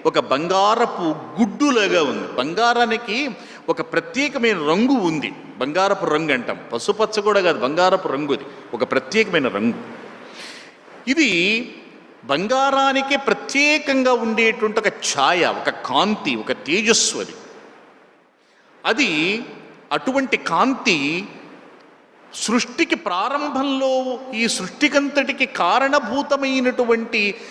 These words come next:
శక్తి దేని నుంచి ఇది వెలువడిందో అటువంటి దానికి అటువంటి కాంతి ఉంది, తేజస్సు ఉంది. అది ఒక బంగారపు ముద్ద అన్నమాట. అన్ని పదార్థాలు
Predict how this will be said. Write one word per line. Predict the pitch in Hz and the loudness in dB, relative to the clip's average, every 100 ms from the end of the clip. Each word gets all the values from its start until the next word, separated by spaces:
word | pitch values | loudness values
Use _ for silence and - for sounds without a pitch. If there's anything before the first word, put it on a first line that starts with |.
| - - - | -18 -18 -6
శక్తి | - - - 196 214 - 330 | -2 0 2 2 0 0 0
దేని | 196 220 262 | 4 4 4
నుంచి | 277 269 269 | 2 2 0
ఇది | 247 | 2
వెలువడిందో | 160 196 247 233 220 220 | 2 4 4 2 2 2
అటువంటి | 220 160 151 214 202 196 180 | 2 0 0 2 2 0 0
దానికి | 156 165 233 269 226 160 156 185 - - - | 2 4 4 0 -2 -2 -2 -4 -8 -14 -2
అటువంటి | 127 139 139 131 131 123 127 - - - | 0 2 -2 0 -2 -4 -6 -16 -20 -6
కాంతి | 131 185 220 214 | 2 2 2 -2
ఉంది, | 160 139 135 170 | -2 -2 -2 -4
తేజస్సు | 170 - 139 165 170 - - | -6 2 2 4 4 2 -2
ఉంది. | 110 92 82 - - - | -6 -8 -12 -18 -20 -4
అది | 147 170 143 156 175 127 | -2 2 2 2 -2 -4
ఒక | 135 | -6
బంగారపు | 101 113 127 151 190 190 127 | -6 -4 0 2 2 -2 -6
ముద్ద | 104 107 139 | -8 -2 -2
అన్నమాట. | 107 98 95 | 0 -4 -4
అన్ని | 104 156 196 226 | -4 -2 -2 0
పదార్థాలు | 226 202 196 196 196 175 196 196 190 | 0 4 2 2 -6 0 2 4 0